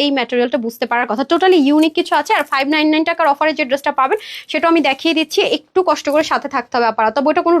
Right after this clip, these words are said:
রিস্টক হবে না, nothing। ওইটার ড্রেসটা যদি আপনারা লাইফটাইম অর্ডার করে, আমি ওয়েবসাইটেও দিয়ে দিচ্ছি, সমস্যা নেই। স্ক্রিনশট থেকে, স্ক্রিনশট নিয়ে ওয়েবসাইটে দিতে বলতেছি, কারণ আমি ছবি তুলতে তুলতে অনেক সময় থাকে না, ওয়েবসাইটে দেয়া, দেওয়ার পসিবল হয় না। So, যারা নিবেন একটু ফাস্ট ফাস্ট অর্ডার করে দিতে হবে। হ্যাঁ,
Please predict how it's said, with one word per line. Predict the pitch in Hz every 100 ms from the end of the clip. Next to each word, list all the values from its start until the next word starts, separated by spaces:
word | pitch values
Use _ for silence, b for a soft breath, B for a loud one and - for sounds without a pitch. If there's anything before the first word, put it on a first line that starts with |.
| 302
রিস্টক | 330 - 311
হবে | 302 311
না, | 294
nothing। | - 214 - B B B 285
ওইটার | 294 320
ড্রেসটা | 320 320 330
যদি | 339 311
আপনারা | 302 320
লাইফটাইম | 285 262 311 311
অর্ডার | 262 285
করে, | 302 311
আমি | 277 233
ওয়েবসাইটেও | 269 285 294 311
দিয়ে | 294 269
দিচ্ছি, | - 294
সমস্যা | 262 254 294
নেই। | 302
স্ক্রিনশট | - 320 339 330
থেকে, | 339 427 269 240
স্ক্রিনশট | - 302 330 320
নিয়ে | 320
ওয়েবসাইটে | 226 247 269 247 254
দিতে | 226 233
বলতেছি, | 214 233 269
কারণ | 240 240
আমি | 247
ছবি | 294 311
তুলতে | 302 302
তুলতে | 302 285
অনেক | 262
সময় | 302 403 B B B -
থাকে | 320 330
না, | 277
ওয়েবসাইটে | 262 285 277
দেয়া, | 285 269 214
দেওয়ার | 269 262 269
পসিবল | - 269 302 -
হয় | 247 233
না। | 415 B B -
So, | 285 254
যারা | 269 277 302
নিবেন | 320 370
একটু | - 320
ফাস্ট | 277 -
ফাস্ট | 320 311 269
অর্ডার | 269 277
করে | 285 277
দিতে | 269 269
হবে। | 226 370
হ্যাঁ, | 320